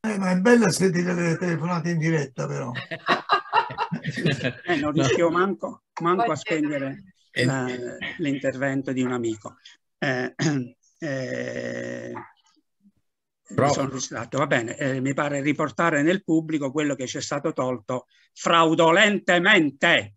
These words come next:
Speaker 2: Tenete bene in mente questo avverbio,
Speaker 3: <laughs>
Speaker 2: fraudolentemente dai nostri governanti. Eh, fraudolentemente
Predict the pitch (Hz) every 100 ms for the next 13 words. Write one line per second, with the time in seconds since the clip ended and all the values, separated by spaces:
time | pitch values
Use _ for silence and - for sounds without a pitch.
0 | _ 165 165 180 165 147 165 160 170 175
1 | 170 151 - 156 151 143 120 117 107 -
2 | 170 165 165 170 202 175 165 180 208 202
3 | 175 160 156 170 - 156 156 135 127 113
4 | 104 110 104 _ - - - - - 127
5 | 127 - - 156 151 165 170 190 196 196
6 | 196 170